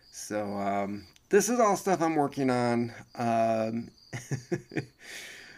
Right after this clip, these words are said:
uh, if, if you don't hear from me anytime, uh, soon after this, um, check to see where Hillary Clinton was, uh, if she was visiting Michigan at the time. And, um, you may have your answers. <laughs> So,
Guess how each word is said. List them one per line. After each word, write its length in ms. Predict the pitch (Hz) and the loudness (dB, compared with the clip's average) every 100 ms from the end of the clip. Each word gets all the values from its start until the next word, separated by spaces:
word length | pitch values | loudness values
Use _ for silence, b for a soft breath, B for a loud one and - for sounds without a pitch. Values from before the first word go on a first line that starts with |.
| B - | B -8
uh, 300 | 131 131 135 | -4 -2 -2
if, 300 | - 139 131 | 0 0 0
if 220 | 135 127 | -4 -2
you 100 | 156 | 2
don't 200 | 160 151 | 2 2
hear 280 | 123 147 143 | 0 0 0
from 220 | 131 139 | 0 0
me 260 | 139 127 123 | 4 4 2
anytime, 840 | 127 127 123 127 120 113 117 117 120 | 0 0 0 0 0 0 0 -4 -6
uh, 280 | 120 117 110 | -2 0 0
soon 320 | 113 120 113 | -2 0 0
after 340 | 107 104 - 110 | 0 -4 -4 -4
this, 480 | 110 107 104 - - | -2 -2 -4 -8 -6
um, 440 | 104 107 107 107 | -4 -2 -4 -6
check 220 | - 131 127 | -4 -4 -4
to 60 | |
see 360 | 120 131 120 117 | -6 -2 0 0
where 340 | 104 110 110 | 0 -2 -2
Hillary 360 | 104 113 113 113 | -2 -2 -2 -2
Clinton 380 | 117 135 135 127 | -2 -2 0 2
was, 580 | 127 120 120 120 117 - | 4 4 2 0 -2 -4
uh, 440 | 101 104 101 101 101 | -4 -2 -4 -4 -6
if 140 | 101 | -8
she 180 | - 107 | -8 -6
was 140 | 107 | -6
visiting 440 | 98 104 104 107 180 | -8 -8 -8 -8 -8
Michigan 400 | - - 104 92 | -10 -10 -8 -10
at 120 | - | -12
the 80 | - | -12
time. 340 | 113 113 123 B B B B B B | -10 -6 -6 B B B B B B
And, 340 | 123 120 117 143 | -4 -2 -2 2
um, 500 | 131 127 127 127 117 B B B _ _ - - | 4 6 4 2 -2 B B B _ _ -20 -6
you 140 | 135 | 0
may 160 | 147 139 | 2 2
have 200 | 131 120 | 0 -2
your 120 | 113 | -6
answers. 600 | 110 104 - 107 110 - - | -8 -12 -6 -6 -6 -10 -8
<laughs> 640 | 120 - - - - - | -8 -8 -16 -14 -14 -12
So, 680 | - - 190 190 156 110 104 | -12 -6 0 4 6 4 0